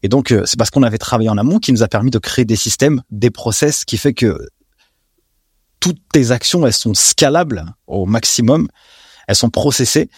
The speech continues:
qui fait que, bah, tu peux te dégager du temps pour faire des projets. Donc, si je reviens un peu sur, euh, ma question, enfin, sur la question, moi, si j'étais expert comptable, c'est plutôt comme ça que je le prendrais. Qu'est-ce que je ferais jour numéro un ? Déjà, je,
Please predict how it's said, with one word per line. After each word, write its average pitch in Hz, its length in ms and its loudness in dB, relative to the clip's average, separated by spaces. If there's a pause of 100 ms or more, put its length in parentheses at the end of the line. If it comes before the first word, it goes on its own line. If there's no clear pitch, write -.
(180)
qui - 140 -6
fait 160 140 2
que, - 120 0
bah, 107 120 2
tu - 120 -6
peux 131 140 0
te - 80 0
dégager 117 340 0
du 101 140 -6
temps 151 160 0
pour 110 220 -4 (260)
faire 113 220 0
des 107 100 0
projets. 95 320 -6 (440)
Donc, 113 420 -2 (160)
si - 220 -4
je 117 60 2
reviens 135 240 2
un 131 60 0
peu 139 140 -4
sur, 110 260 0
euh, 95 280 -2
ma 95 120 0
question, 185 420 -2 (160)
enfin, 117 160 0
sur - 160 0
la 101 80 -2
question, - 380 -2 (1400)
moi, 160 220 4
si 185 120 -4
j'étais 165 200 0
expert 156 320 -4
comptable, 120 480 -4 (240)
c'est - 200 -2
plutôt 170 240 0
comme 143 160 -2
ça 160 160 0
que 127 60 -6
je 101 40 -6
le 127 100 -2
prendrais. 101 480 -4 (120)
Qu'est-ce 175 200 -2
que 165 100 0
je - 120 -2
ferais 143 340 0
jour 131 260 -2
numéro 127 440 0
un ? 123 160 -2 (1600)
Déjà, 147 300 2
je, - 120 -6